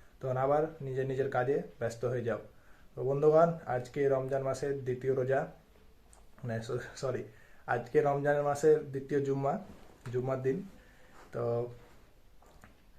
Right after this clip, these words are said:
এই আজকে জুম্মার দিনে নামাজ পড়তে যাব। তা আপনাদের কেমন কাটছে অবশ্যই জানান। আজকে পবিত্র দিন,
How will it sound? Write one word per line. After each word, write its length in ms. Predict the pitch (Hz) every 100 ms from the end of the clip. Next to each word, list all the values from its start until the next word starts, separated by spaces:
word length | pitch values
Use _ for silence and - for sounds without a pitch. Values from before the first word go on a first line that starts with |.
| - - - - - - - - -
এই 360 | - 127 127 123
আজকে 340 | 123 123 143 127
জুম্মার 260 | 127 123
দিনে 320 | 123 127 123 123 -
নামাজ 200 | 120 120
পড়তে 180 | 117 127
যাব। 260 | 131 151 - -
তা 100 | 127
আপনাদের 380 | 127 135 135 127
কেমন 380 | 135 139 135 - - -
কাটছে 320 | 135 123 - 143
অবশ্যই 340 | 131 127 135
জানান। 340 | 131 131 139 170 - - - - -
আজকে 300 | 120 - 127
পবিত্র 440 | 127 131 127 135
দিন, 300 | 135 143 160